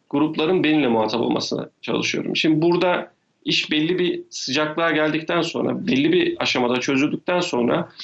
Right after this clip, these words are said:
bu kişileri beraberce dahil edip sürece ondan sonra onlarla beraber çözüyorum. Çünkü o en böyle sorunun en heyecanlı zamanında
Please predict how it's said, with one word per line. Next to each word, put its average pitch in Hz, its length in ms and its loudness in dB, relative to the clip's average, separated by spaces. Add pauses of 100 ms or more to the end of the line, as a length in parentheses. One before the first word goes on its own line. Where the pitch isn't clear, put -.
(160)
bu 156 60 0
kişileri 147 440 0
beraberce 135 720 0 (160)
dahil 135 260 0
edip 120 180 -2
sürece 135 520 -2
ondan 135 300 2
sonra 123 260 0
onlarla 120 340 2
beraber 139 380 -2
çözüyorum. - 500 -2 (360)
Çünkü 165 280 2
o - 440 0 (480)
en 156 240 0
böyle 151 500 0
sorunun 156 680 2 (200)
en 135 160 0
heyecanlı 139 760 0
zamanında 123 880 0